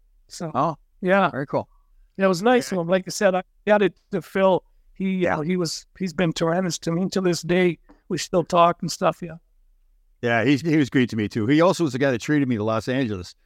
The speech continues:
Speaker 2: We had him on the show one time with, uh, Gresh, Dave Maloney, and Dubes, I think.
Speaker 1: <laughs>
Speaker 2: And, uh, we were, I've told the story many
Speaker 1: Yeah,
Speaker 2: times, but I,
Speaker 1: yeah.
Speaker 2: Phil, Phil, Phil said to me, he says, uh, "Can we swear on the show?" And I said, "Well, Phil, you can drop a couple of F-bombs here and there." He must have dropped about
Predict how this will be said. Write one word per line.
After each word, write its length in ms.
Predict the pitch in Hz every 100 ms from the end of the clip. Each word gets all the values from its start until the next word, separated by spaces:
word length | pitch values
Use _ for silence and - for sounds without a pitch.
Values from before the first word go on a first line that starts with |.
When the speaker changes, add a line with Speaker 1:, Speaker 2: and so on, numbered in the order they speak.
| -
Speaker 2:
We 100 | 123
had 100 | 156
him 80 | 139
on 60 |
the 60 | 127
show 200 | - 151
one 200 | 143 117
time 320 | - 113 90 _ _ _
with, 200 | 104 98 120
uh, 200 | 110 104
Gresh, 480 | 107 127 120 - -
Dave 220 | 120 113
Maloney, 360 | 117 175 120
and 100 | 101
Dubes, 360 | 113 131 120 107
I 60 | 92
think. 180 | 95 -
Speaker 1:
<laughs> 60 | _ _ _ _ _ _
Speaker 2:
And, 400 | - 113 110 107
uh, 260 | 113 104 107
we 80 | 110
were, 480 | 113 127 117 117 117 -
I've 140 | 110 101
told 160 | 113
the 20 |
story 220 | 85 95 90
many 180 | 101
Speaker 1:
Yeah, 60 | 165
Speaker 2:
times, 200 | 165 156
but 120 | 120
I, 60 | 113
Speaker 1:
yeah. 180 | 165 156 139
Speaker 2:
Phil, 220 | 160 -
Phil, 200 | - 170 - _
Phil 200 | 170 165
said 220 | 175 151
to 60 | 139
me, 140 | 131
he 80 | 117
says, 280 | - 117 -
uh, 100 | 104
"Can 120 | -
we 60 | 117
swear 300 | - 196 170
on 80 | 101
the 60 |
show?" 280 | - 196 117
And 80 | 107
I 60 |
said, 160 | 113 156
"Well, 100 | 127
Phil, 220 | - 196
you 100 | 143
can 80 | 151
drop 220 | 196 196
a 40 | -
couple 300 | 175 - 101
of 80 |
F-bombs 380 | 151 - 104 95
here 100 | 123
and 80 | 104
there." 260 | 147 123 - _ _ _ _
He 80 | 180
must 180 | 190 -
have 80 | 127
dropped 180 | 131 117
about 140 | 113